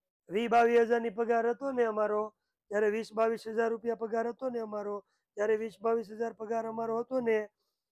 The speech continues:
ત્યારે અમે શું કરતા હતા? તો કીધું, અમે દોઢસો રૂપિયાવાળો શર્ટ પહેરતા હતા.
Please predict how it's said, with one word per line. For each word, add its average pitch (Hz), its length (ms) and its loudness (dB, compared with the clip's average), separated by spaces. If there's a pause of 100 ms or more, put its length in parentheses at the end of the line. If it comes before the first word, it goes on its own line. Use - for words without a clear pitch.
(160)
ત્યારે 214 260 2
અમે 220 160 2
શું 226 160 2
કરતા 220 300 0
હતા? 214 320 0 (500)
તો 214 100 -2
કીધું, 214 280 0
અમે 220 140 0
દોઢસો 220 380 4
રૂપિયાવાળો 226 460 2
શર્ટ 208 300 -4
પહેરતા 185 300 -12
હતા. 135 200 -18